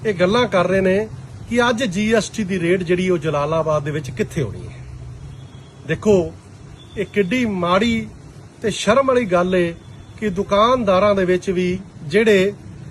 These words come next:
ਆਪਦਾ ਹੱਕ ਸੱਚ ਦੀ ਕਮਾਈ ਕਰਕੇ ਆਪਦਾ ਪਰਿਵਾਰ ਪਾਲਦੇ ਨੇ, ਉਹਨਾਂ ਦੇ ਕੋਲ, ਦੁਕਾਨਦਾਰਾਂ ਦੇ ਕੋਲ ਕਿੰਨੇ ਮੁਲਾਜ਼ਮ ਲੱਗੇ ਨੇ, ਉਹਨਾਂ ਦਾ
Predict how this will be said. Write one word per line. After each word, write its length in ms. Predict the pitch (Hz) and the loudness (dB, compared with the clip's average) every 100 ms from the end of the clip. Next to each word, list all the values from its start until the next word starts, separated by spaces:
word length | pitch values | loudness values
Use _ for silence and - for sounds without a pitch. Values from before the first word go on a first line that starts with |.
| - - 180 | -16 -10 0
ਆਪਦਾ 580 | 190 185 214 202 196 - - - - - - | 0 4 4 4 2 -4 -14 -14 -14 -16 -4
ਹੱਕ 220 | 160 190 220 | -2 -2 -4
ਸੱਚ 380 | - 220 240 277 | -2 -2 0 -2
ਦੀ 160 | 240 | -2
ਕਮਾਈ 360 | - 180 175 196 | -2 2 4 4
ਕਰਕੇ 580 | 160 160 - 180 147 135 - 170 | 2 0 2 0 0 -2 -8 -2
ਆਪਦਾ 240 | 170 190 | 2 2
ਪਰਿਵਾਰ 460 | 143 165 151 165 - | 2 0 4 4 4
ਪਾਲਦੇ 440 | 170 147 147 170 | 2 2 2 2
ਨੇ, 220 | 156 131 120 - - - - - - - - 214 | 2 -2 -4 -12 -12 -12 -12 -14 -14 -14 -8 -4
ਉਹਨਾਂ 260 | 233 240 | 0 2
ਦੇ 100 | 214 | 0
ਕੋਲ, 320 | 147 202 208 185 | 0 2 2 0
ਦੁਕਾਨਦਾਰਾਂ 600 | 180 180 196 196 190 196 | -2 2 2 2 2 2
ਦੇ 80 | 190 | 0
ਕੋਲ 220 | 196 190 - | -2 -4 -2
ਕਿੰਨੇ 220 | 190 208 | 0 2
ਮੁਲਾਜ਼ਮ 500 | 196 165 156 160 190 | 2 2 2 2 0
ਲੱਗੇ 220 | 180 175 185 | 0 0 0
ਨੇ, 100 | 190 | 0
ਉਹਨਾਂ 240 | 190 | 2
ਦਾ 100 | 190 | 2